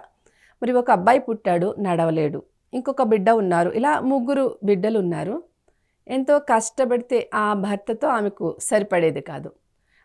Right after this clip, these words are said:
మరి ఎంతో కష్టపడి ఆ బిడ్డకి పెళ్లి చేశారు అమ్మాయికి. అంతే, ఆ త-, భర్త ఆమెను వదిలేసి కూడా వెళ్ళిపోయాడు. So మళ్ళా ఒక కొడుకు చనిపోయాడు. అంటే ఆమెకు జీవితంలో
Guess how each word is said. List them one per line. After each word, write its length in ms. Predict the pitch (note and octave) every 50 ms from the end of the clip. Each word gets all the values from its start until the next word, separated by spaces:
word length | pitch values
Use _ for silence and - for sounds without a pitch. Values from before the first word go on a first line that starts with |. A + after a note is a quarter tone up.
| - -
మరి 100 | A#3+ A#3+
ఎంతో 280 | A#3+ A#3+ A#3+ C#4 C#4+
కష్టపడి 600 | C#4 - A#3 A#3 - C4+ A#3 B3 B3 B3+ B3 - - _ -
ఆ 80 | G#3+ G#3
బిడ్డకి 640 | F#3 G3 F#3+ F#3+ G#3+ G#3 - C4+ C#4+ B3 F#3 F#3+
పెళ్లి 320 | G3+ G3+ G#3 G3 F3+ F3+ F3 F3
చేశారు 340 | D#3 D#3+ - - D#3+ D#3+ D#3+
అమ్మాయికి. 500 | D#3+ D#3+ D#3+ D#3+ D#3 - - - - - _ _ _ _ _ _ _ _ _ _ _ _ _ _ _ _ -
అంతే, 400 | - C#4+ B3 A#3 A#3 F3 - - _ -
ఆ 120 | A3 A#3
త-, 280 | A#3+ - A3+ G#3+ G#3+ G#3
భర్త 500 | F#3+ F#3 F3+ E3+ G3 G#3+ G#3 G#3+ - C4
ఆమెను 420 | A3+ A3+ - - A3+ A3 A3+ A3+
వదిలేసి 380 | G3+ F#3 F#3+ F#3 F3+ F#3 F#3 -
కూడా 180 | - F3+ G3 A3+
వెళ్ళిపోయాడు. 600 | G#3+ F3+ D#3+ D#3+ - - E3+ E3 D#3+ D#3 - - _ _ _ _ _ _ _ _ _ _ _ _ _
So 380 | - C#4 C#4 C4+ C4+ C#4 C4+ - -
మళ్ళా 440 | A#3 C4 C4+ C#4 C#4 C#4+ C#4 C4 - - _ _ _ -
ఒక 320 | A#3+ B3 B3+ B3 A3+ - - G#3+ - -
కొడుకు 480 | A#3 A3+ A#3+ A#3+ - F4 A#4+ A#4+ A#4+ -
చనిపోయాడు. 760 | - A#3 F#3 F#3+ F3+ - - F3 D#3+ D#3+ D#3 D#3 D#3 E3 - - _ _ _ _ _ _
అంటే 300 | - C#4 C4+ F4 E4 E4 -
ఆమెకు 340 | - C#4 D4 D4 D4+ D4+ D4+
జీవితంలో 960 | B3+ A#3 A#3 B3 B3+ B3+ C#4+ C#4 - D#4 D#4+ D#4 C#4+ C4 B3 B3+ C4 C4+ -